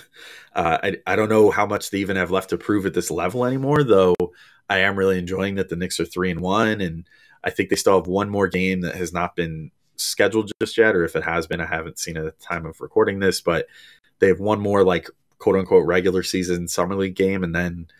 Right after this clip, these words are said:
I, I don't know what they're doing this year. If they're bringing the full on tournament back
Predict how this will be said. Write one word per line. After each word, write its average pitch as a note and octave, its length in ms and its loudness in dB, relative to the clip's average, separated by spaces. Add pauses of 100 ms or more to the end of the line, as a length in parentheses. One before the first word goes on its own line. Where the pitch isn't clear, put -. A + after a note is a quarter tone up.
(560)
I, G2 240 0
I F#2+ 60 -4
don't G2 120 0
know F#2 60 -2
what E2+ 180 -2
they're D#2+ 120 0
doing D#2+ 180 -4
this D#2+ 180 -6
year. D#2+ 120 4
If - 80 -2
they're E2+ 80 0
bringing F2 260 -2
the E2+ 60 -6
full F2+ 240 2
on E2+ 160 0
tournament A2 420 -2
back G2+ 380 0